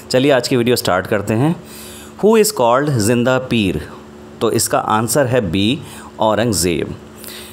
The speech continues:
Next question, the only woman mentioned in Quran is, तो इसका answer है डी, Maryam रज़ी अल्लाह ताला अन्हा। आगे बढ़ते हैं, दारुल उलूम देवबंद was founded by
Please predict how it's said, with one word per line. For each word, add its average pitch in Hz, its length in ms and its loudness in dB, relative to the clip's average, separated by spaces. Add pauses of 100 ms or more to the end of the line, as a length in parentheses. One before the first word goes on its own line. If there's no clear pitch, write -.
(140)
Next 135 180 0
question, 160 360 0 (120)
the 120 100 0 (120)
only 180 480 2
woman 139 360 4 (120)
mentioned 131 420 2
in 147 160 4
Quran 117 440 2 (200)
is, 107 440 4 (560)
तो 107 60 0
इसका 120 220 0
answer 131 340 0
है 107 180 2 (540)
डी, 127 420 2 (160)
Maryam 135 560 4
रज़ी 107 220 2
अल्लाह 98 160 2
ताला 92 280 2 (240)
अन्हा। 90 320 -2 (720)
आगे 107 220 0
बढ़ते 113 260 0
हैं, 143 460 0
दारुल 139 400 4
उलूम 131 460 2
देवबंद 120 640 2
was 120 300 2
founded 104 480 2
by 95 340 2